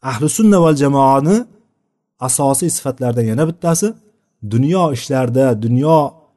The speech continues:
ishlar, dunyo hayotida yashaydi ular, lekin dunyoga kirishib ham ketib qolmaydi.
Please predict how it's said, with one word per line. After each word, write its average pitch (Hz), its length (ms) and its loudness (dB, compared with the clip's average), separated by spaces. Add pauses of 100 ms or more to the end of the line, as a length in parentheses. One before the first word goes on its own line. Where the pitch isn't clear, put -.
(120)
ishlar, 135 580 -6
dunyo 143 440 0
hayotida 127 540 0
yashaydi 139 440 0
ular, 175 240 2 (420)
lekin 120 280 0 (100)
dunyoga 139 560 2 (120)
kirishib - 360 -10
ham 151 140 -6
ketib - 240 -10
qolmaydi. 185 400 -2